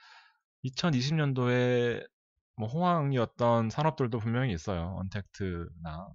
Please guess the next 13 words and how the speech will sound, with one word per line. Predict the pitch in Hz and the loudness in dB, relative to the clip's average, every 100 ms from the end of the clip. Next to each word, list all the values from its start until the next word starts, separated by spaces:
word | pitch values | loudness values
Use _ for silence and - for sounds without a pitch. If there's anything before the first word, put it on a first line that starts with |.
| 90 | -14
뭐 | 82 87 _ _ _ | -14 -16 _ _ _
비대면으로 | - 113 95 101 107 101 98 | -8 -4 -2 0 0 0 0
하는 | 113 110 95 - _ | -2 -2 -6 -10 _
그런 | - 101 | -8 -8
업종들은 | - 120 110 104 113 110 107 | -6 -4 -2 0 0 0 0
수혜를 | - 147 143 | -2 0 0
받지만 | - - 87 101 113 160 _ - - _ - - - _ _ - | 0 -2 -2 -4 -4 -6 _ -20 -20 _ -20 -20 -20 _ _ -16
이천이십 | 110 139 117 110 131 | -8 -4 -2 -2 0
년도를 | 123 117 117 117 113 113 117 - | 0 0 2 4 4 2 0 0
기저점으로 | 131 139 151 - 131 113 90 85 87 85 | 2 4 2 0 0 2 2 -2 -4 -6
이천이십일 | 90 107 101 117 135 | -4 -4 -2 -2 0
년도에는 | 143 131 107 101 101 | 0 2 2 2 0
대부분의 | 98 113 143 139 123 117 117 110 107 | 0 0 0 0 0 0 0 0 -4